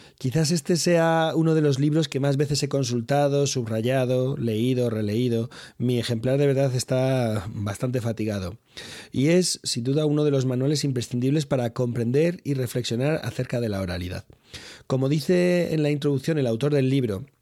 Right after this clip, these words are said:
el tema, abro comillas, "el tema del presente libro son las diferencias entre la oralidad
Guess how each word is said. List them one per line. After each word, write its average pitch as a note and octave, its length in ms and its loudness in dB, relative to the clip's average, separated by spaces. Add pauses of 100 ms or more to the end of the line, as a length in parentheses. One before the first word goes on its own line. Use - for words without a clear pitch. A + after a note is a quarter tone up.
(480)
el A#2 240 0
tema, D3 320 2
abro C3+ 260 0
comillas, B2 540 0
"el B2 160 -2
tema F3 240 0
del D3 140 0
presente D3+ 320 0
libro E3+ 320 4
son E3 200 0
las D3+ 200 2
diferencias D#3 640 0
entre C3+ 360 0
la A#2 180 2
oralidad A#2+ 500 2